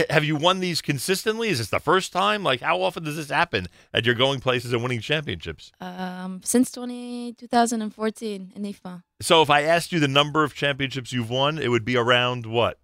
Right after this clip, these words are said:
Speaker 2: Um, seven.
Speaker 1: Wow.
Speaker 2: Gold. We're talking about gold.
Speaker 1: Right, gold medals.
Speaker 2: Yes.
Speaker 1: Yeah, <laughs> who wants those silver ones? Come on.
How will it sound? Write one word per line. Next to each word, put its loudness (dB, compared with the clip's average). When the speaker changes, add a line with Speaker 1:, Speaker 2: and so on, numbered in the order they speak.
Speaker 2:
Um, -6
seven. 0
Speaker 1:
Wow. -6
Speaker 2:
Gold. 10
We're -6
talking 2
about -2
gold. 6
Speaker 1:
Right, 2
gold 2
medals. -4
Speaker 2:
Yes. -10
Speaker 1:
Yeah, 0
<laughs> -8
who -4
wants 2
those -2
silver 4
ones? -8
Come 0
on. 0